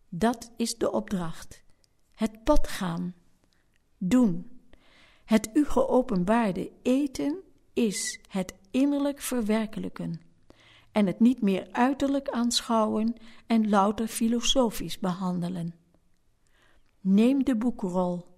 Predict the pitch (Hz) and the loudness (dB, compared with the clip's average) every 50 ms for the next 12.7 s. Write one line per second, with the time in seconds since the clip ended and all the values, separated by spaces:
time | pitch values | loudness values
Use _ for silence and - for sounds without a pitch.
0 | _ _ _ - 190 185 185 - - - - 220 220 220 220 - - 202 190 - | _ _ _ -4 -4 -4 -4 -6 -10 -6 -4 -2 -2 -2 -4 -6 -6 -6 -6 -6
1 | - - - 240 240 - - - - - - - - - - _ - - - - | -8 -8 -8 -8 -8 -6 -4 -4 -4 -4 -6 -10 -16 -20 -20 _ -20 -20 -20 -20
2 | - - - - - - 220 - 277 262 254 254 285 254 247 226 214 277 302 - | -20 -20 -20 -20 -10 -4 4 6 6 6 6 4 4 4 4 2 4 2 4 4
3 | - 190 175 185 196 202 190 185 190 - 466 466 226 214 220 - - 220 214 220 | 2 2 0 -2 -2 -2 0 -2 -2 -4 -4 -4 -2 -2 -2 -2 0 0 0 0
4 | 233 269 240 - - 196 175 165 175 180 175 - _ _ _ _ _ _ _ _ | 0 0 -2 -2 -4 -6 -6 -4 -6 -8 -10 -14 _ _ _ _ _ _ _ _
5 | _ _ _ 196 196 185 - - - 214 190 185 175 180 180 175 180 202 226 262 | _ _ _ 0 0 0 -2 -2 0 0 2 2 2 2 2 2 4 4 4 2
6 | 311 359 - - - - _ _ _ _ 180 170 180 233 277 320 - - - - | 2 -2 -6 -12 -16 -16 _ _ _ _ -8 -2 0 0 0 0 -4 -10 -6 -2
7 | - 240 240 - - 214 196 196 185 185 175 165 170 175 175 - _ _ _ _ | -2 -2 -2 -2 -2 -2 0 0 0 -2 -4 -4 -6 -6 -8 -10 _ _ _ _
8 | _ _ _ _ _ _ _ _ _ _ _ _ _ _ _ _ _ _ _ _ | _ _ _ _ _ _ _ _ _ _ _ _ _ _ _ _ _ _ _ _
9 | _ _ _ _ _ _ _ _ _ _ _ - 208 196 - - 180 - - - | _ _ _ _ _ _ _ _ _ _ _ -2 -2 0 0 -2 -2 -2 0 2
10 | 247 220 208 202 - - 196 196 190 180 185 - - - 262 254 269 247 220 220 | 2 2 2 0 0 0 0 2 0 0 -2 -4 -4 -2 0 0 2 0 -2 -4
11 | - - 175 208 220 233 240 233 - 220 - - - - 185 180 185 202 - - | -6 -2 0 2 2 2 0 -2 -4 -4 -4 -4 -4 -4 -4 -4 -6 -6 -6 -8
12 | 226 214 - - 190 175 - - - - - - - | -8 -8 -6 -6 -6 -6 -4 -6 -6 -8 -8 -10 -16